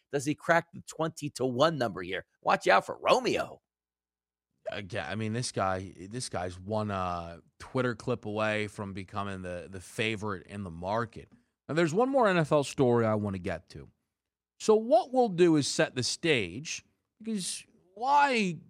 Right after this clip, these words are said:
Speaker 2: rob ourselves of a good thing?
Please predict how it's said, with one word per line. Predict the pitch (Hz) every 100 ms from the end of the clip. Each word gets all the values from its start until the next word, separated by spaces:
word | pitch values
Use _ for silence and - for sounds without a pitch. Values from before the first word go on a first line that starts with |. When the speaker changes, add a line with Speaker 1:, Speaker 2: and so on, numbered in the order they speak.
| _ _ _ _
Speaker 2:
rob | 160 180 180 180 156
ourselves | 139 131 - 131 127 123 113
of | 107
a |
good | 98 117 107
thing? | 87 - 98 73